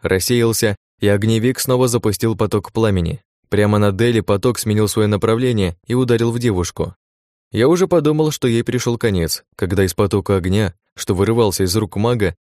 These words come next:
вырвалась дымящаяся фигура, что снесла бойца как куклу. Еще в полете огненный маг оказался разодран на части, невзирая на его броню. В мгновение ока высокоуровневый боец превратился в куски плоти,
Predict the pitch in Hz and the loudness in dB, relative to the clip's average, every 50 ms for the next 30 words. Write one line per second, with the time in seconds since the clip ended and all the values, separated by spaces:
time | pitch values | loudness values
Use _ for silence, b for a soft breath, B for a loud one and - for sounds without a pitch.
0 | _ _ _ _ _ _ - 104 110 139 139 123 120 117 113 - - 101 95 110 | _ _ _ _ _ _ -6 -2 0 2 2 4 4 2 2 0 -2 -2 0 0
1 | 110 117 117 113 - 117 110 - - 107 - 117 113 117 127 127 104 95 80 - | 2 2 0 0 0 -2 -2 0 -2 -2 -2 -4 -4 0 0 2 2 2 0 -2
2 | _ _ _ _ _ - - - 110 104 98 - 113 104 92 113 110 104 95 101 | _ _ _ _ _ -14 -6 -2 0 0 0 2 0 0 2 2 0 2 2 2
3 | 101 - - 110 101 - 110 110 104 - 123 104 - 95 82 - - _ _ _ | 0 2 2 0 0 2 -2 -2 0 -2 -4 -4 -2 -6 -8 -8 -8 _ _ _
4 | _ _ _ _ _ _ _ - 71 90 92 - 113 107 - 117 110 120 135 131 | _ _ _ _ _ _ _ -6 -6 -4 -2 -2 -2 0 2 0 2 2 0 0
5 | - - 101 95 95 101 101 104 104 123 123 107 - 92 - 98 92 87 101 101 | 2 0 0 0 0 0 0 2 2 0 0 -2 -2 -4 -2 -2 0 2 2 0
6 | - - 104 98 98 90 104 101 95 101 98 95 98 104 101 - - 87 82 - | 2 0 0 0 0 0 0 0 0 0 0 0 0 -2 -2 -2 -2 -2 -2 -2
7 | - - - - _ - - 92 90 - - 101 98 98 95 92 92 92 92 90 | -6 -10 -10 -10 _ -6 -4 -4 -2 0 0 2 2 2 2 2 0 0 0 0
8 | 92 87 80 95 98 95 92 82 - - _ _ _ _ _ _ _ _ _ _ | 0 0 0 0 0 0 0 -2 -4 -8 _ _ _ _ _ _ _ _ _ _
9 | _ _ - - 95 101 107 104 104 104 113 123 131 131 131 131 131 135 - - | _ _ -8 -4 -2 0 0 0 2 2 2 2 2 2 0 2 0 0 0 0
10 | - 139 127 104 - 92 85 82 92 87 - - - 110 113 110 113 110 104 107 | 0 0 0 0 0 -2 -2 -2 -2 0 0 0 0 2 0 0 0 0 0 0
11 | 104 98 101 98 90 101 104 110 120 - - - - - - - 95 95 95 95 | 0 0 0 0 0 0 0 2 0 0 -2 -4 -12 -12 -10 -4 -2 0 2 2
12 | 95 - 120 120 110 - 104 - - 117 104 - - 117 104 - 123 123 120 117 | 0 0 -2 -2 -2 -2 -4 -2 -2 -4 -4 -2 -4 -4 -4 -2 -2 0 0 0
13 | 104 - - 85 80 | 0 0 -2 -4 -6